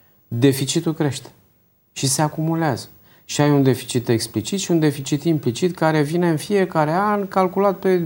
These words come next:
cinci, pe douăzeci de ani. Și ăla tot produce minusuri. Acum cineva poate să spună, „Da, dar nu este normal să crească și pensiile,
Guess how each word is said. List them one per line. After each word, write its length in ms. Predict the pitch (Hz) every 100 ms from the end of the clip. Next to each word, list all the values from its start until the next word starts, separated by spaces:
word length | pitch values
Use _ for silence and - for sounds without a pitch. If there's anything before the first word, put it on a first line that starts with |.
| 147
cinci, 300 | - 202 208
pe 120 | 180 180
douăzeci 420 | 170 190 175 165
de 120 | 156
ani. 140 | 117 - - _ _
Și 160 | - -
ăla 260 | 247 247 240
tot 160 | - 240
produce 760 | 247 226 220 226 240 220 220 214
minusuri. 580 | - 190 127 107 - 101 - _ _ _ _ _
Acum 280 | 165 170 196 190 180
cineva 380 | - 170 175
poate 220 | 175 175 160
să 100 | 160
spună, 340 | - 175 165
„Da, 460 | 151 214 233 123 95 - - _ _ _
dar 240 | 120 143 135
nu 140 | 147
este 260 | 156 139 151
normal 380 | 143 135 135
să 160 | 127 123
crească 380 | - 127 117 120
și 460 | 104 - 120 104 - - _
pensiile, 720 | - 120 107 120 120 107 104